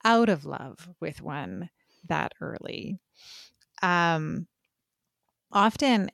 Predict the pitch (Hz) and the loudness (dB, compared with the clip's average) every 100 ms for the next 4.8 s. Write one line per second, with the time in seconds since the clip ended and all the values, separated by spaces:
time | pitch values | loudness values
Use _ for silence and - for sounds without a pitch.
0 | - 196 - 190 190 202 226 - 226 - | -2 -2 0 0 0 0 -2 0 0 0
1 | - - _ _ _ 131 165 160 - - | -6 -16 _ _ _ -4 -2 -4 -6 -4
2 | 160 156 151 147 151 175 - - 160 156 | -2 -2 -4 -6 -6 -6 -6 -4 -2 -2
3 | 160 147 143 139 123 - - - - _ | -2 -6 -8 -8 -10 -14 -20 -20 -20 _
4 | 185 170 - 190 208 - 151 | -2 0 2 4 4 2 -2